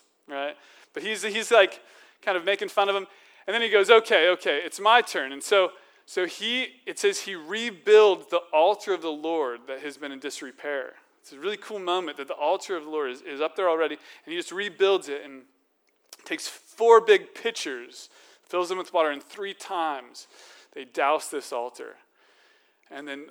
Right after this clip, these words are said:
Elijah prays to God, and he says, "God, show them that you're the true God," and that, this is really cool, he says, "and that you are turning the hearts of the people back to you." And God responds.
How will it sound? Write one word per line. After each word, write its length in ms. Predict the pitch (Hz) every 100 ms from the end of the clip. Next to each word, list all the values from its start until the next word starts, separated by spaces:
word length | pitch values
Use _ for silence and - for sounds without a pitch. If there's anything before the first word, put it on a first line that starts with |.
| - _
Elijah 400 | 143 143 156 156
prays 880 | 147 - 170 190 175 120 117 - - _
to 100 | -
God, 360 | 135 135 127 120
and 120 | 127
he 160 | 123 135
says, 600 | - 131 123 120 - - _
"God, 180 | 135 135
show 300 | - 180 190
them 200 | 185 170
that 140 | 165
you're 180 | 156 165
the 80 | 170
true 280 | - 185 160
God," 400 | 147 131 135 139
and 220 | 147 135
that, 180 | 131 -
this 160 | 139
is 140 | 180 170
really 140 | 180
cool, 160 | 175 151
he 60 |
says, 200 | 135 143
"and 120 | 160
that 120 | 143 151
you 280 | 143 185
are 140 | 175 131 -
turning 380 | - 160 170
the 80 | 156
hearts 360 | 135 139 139 -
of 140 | 127
the 60 | 120
people 420 | - 135 - 123
back 320 | 117 113 110
to 100 | -
you." 300 | 120 - 107 101 _ _ _ _ _ _ _ _ _ _
And 80 | 131
God 200 | 156 180
responds. 1000 | 160 - - - 151 180 113 - - -